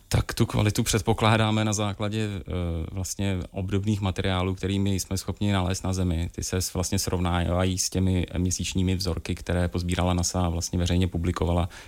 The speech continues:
jaké mají složení. Takže na Zemi jsme schopni nalézt, eh, takzvané, eh, s-, simulátory toho lunárního prachu a, eh, využíváme ho vlastně, eh, k zakrytí těch, eh,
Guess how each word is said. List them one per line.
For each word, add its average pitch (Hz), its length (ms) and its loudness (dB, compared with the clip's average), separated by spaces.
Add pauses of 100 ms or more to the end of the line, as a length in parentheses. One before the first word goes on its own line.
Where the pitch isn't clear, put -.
jaké 90 180 2
mají 90 180 4
složení. 90 500 2 (320)
Takže 95 220 0
na 87 80 4
Zemi 92 280 4
jsme 92 160 0
schopni - 280 -2
nalézt, 85 500 2
eh, 82 340 2 (100)
takzvané, 87 560 2 (340)
eh, - 60 2 (600)
s-, - 280 -6
simulátory 95 880 2
toho 90 200 0
lunárního 90 480 2
prachu 87 400 -2 (400)
a, 87 380 4
eh, 82 340 2
využíváme 95 640 2
ho 98 100 2
vlastně, 95 480 2 (100)
eh, 82 240 0
k 92 80 -2
zakrytí 95 540 0
těch, 95 320 -4
eh, - 40 0